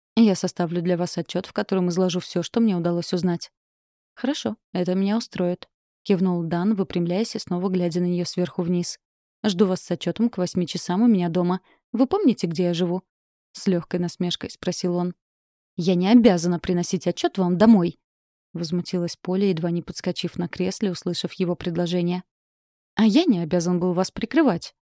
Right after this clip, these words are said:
изогнул бровь Дан. «Осмелюсь напомнить, что теперь я могу запросто уволить вас по статье за превышение должностных полномочий, без рекомендаций и без выплат, так что жду вас в восемь с отчётом». «Не плакать,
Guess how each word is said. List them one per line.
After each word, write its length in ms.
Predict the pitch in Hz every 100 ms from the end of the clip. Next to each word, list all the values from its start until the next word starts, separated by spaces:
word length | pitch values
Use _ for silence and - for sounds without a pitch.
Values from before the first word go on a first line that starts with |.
| _ _ -
изогнул 440 | 175 180 175 175
бровь 280 | 165 180 175
Дан. 320 | 170 180 175 - _ _
«Осмелюсь 480 | - 226 220 196 202
напомнить, 460 | 277 277 254 180 165
что 240 | - 190
теперь 420 | 180 190 - -
я 140 | 180 175
могу 220 | 175 170
запросто 520 | 160 175 - 226 -
уволить 380 | 202 180 180 -
вас 160 | 175 -
по 120 | -
статье 460 | - 175 - 175
за 100 | 208
превышение 560 | 220 208 165 - 175 202
должностных 600 | 226 190 175 170 180 -
полномочий, 640 | 180 202 247 220 - 185 - _ _ -
без 300 | 185 202 170
рекомендаций 720 | 170 175 175 170 170 - 254
и 160 | 285
без 200 | 180 190
выплат, 460 | 214 247 - 170 - _ _
так 180 | - -
что 200 | - 214
жду 180 | 185 170
вас 280 | 175 285 -
в 80 | 185
восемь 420 | 165 175 - 196
с 100 | -
отчётом». 540 | 240 - 170 180 175 - _ _ _ _ _ _ _ -
«Не 140 | 185
плакать, 580 | - 190 - - -